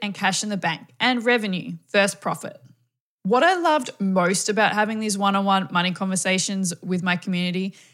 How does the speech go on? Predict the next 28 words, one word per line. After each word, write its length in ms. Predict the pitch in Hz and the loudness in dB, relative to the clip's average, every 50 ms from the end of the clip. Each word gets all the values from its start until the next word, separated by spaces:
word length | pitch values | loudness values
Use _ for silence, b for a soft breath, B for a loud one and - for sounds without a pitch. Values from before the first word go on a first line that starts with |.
| b b b | b b b
is 120 | - 240 | -4 0
that 220 | - 277 - - - | 2 2 0 0 -2
even 280 | - 277 285 302 285 320 | -2 -2 -2 -2 -2 -4
if 120 | 320 - | -6 -4
a 80 | - 330 | -4 -6
person 560 | 330 - 277 240 233 233 - 240 240 226 202 - | -4 -2 0 0 0 0 -2 -4 -4 -6 -4 -2
was 260 | 202 196 170 - - | -4 -4 -4 -4 -4
negatively 760 | 202 202 202 208 208 190 226 214 - 262 226 247 233 262 262 | -4 -2 0 0 -2 -2 -2 -6 -6 -8 -6 -4 -2 -2 -2
triggered 480 | 214 - - - 190 185 175 202 202 185 | -2 -4 -4 -4 -2 -2 0 0 0 0
by 120 | 190 180 180 | 0 -2 -2
conversations 640 | - - 196 185 185 180 - 175 180 - 180 185 156 | -2 -4 -4 -2 -2 -2 -2 -2 -2 -2 -4 -4 -6
of 100 | 156 - - | -6 -8 -6
income 360 | - 196 185 - 190 185 180 | -6 -6 -4 -2 -2 -2 0
online, 520 | 180 180 175 170 170 170 185 202 233 240 - b b b b b b b b _ | 0 -2 0 0 0 0 0 0 -2 -6 -8 b b b b b b b b _
they 220 | - 226 240 - - - - | 2 2 2 2 0 -2 2
all, 640 | - 220 214 202 202 226 311 359 427 415 - _ _ _ _ _ _ _ - - _ - | 2 4 4 4 4 2 0 0 -4 -6 -10 _ _ _ _ _ _ _ -20 -20 _ -2
when 120 | - 202 | 0 0
I 40 | 196 | 0
say 340 | 196 - 214 208 208 208 - - | 2 2 2 0 0 0 0 2
all, 300 | 233 226 220 214 208 - | 4 4 4 4 2 2
I 120 | - 202 196 | 0 0 0
mean 300 | 190 196 208 208 180 - _ _ - | 0 -2 -2 -4 -4 -8 _ _ 2
all, 580 | 277 277 269 247 226 214 220 220 202 - - - | 4 6 6 6 4 4 2 0 -2 -6 -10 -10
wanted 720 | - 190 170 196 208 226 233 - 277 285 269 - - - | -8 -4 0 2 2 2 2 0 -2 -2 -2 -4 -8 -6
business 380 | - 202 202 185 196 202 190 - | -2 -2 -2 -2 -2 -4 -4 -4
owners 320 | 180 185 180 180 190 - - _ | -4 -6 -6 -6 -8 -8 -10 _
to 180 | - - 208 208 | -10 -8 -8 -8
keep 580 | - - - - - - 190 214 196 147 - | -8 -8 -8 -8 -6 -2 -2 -2 -2 -4 -8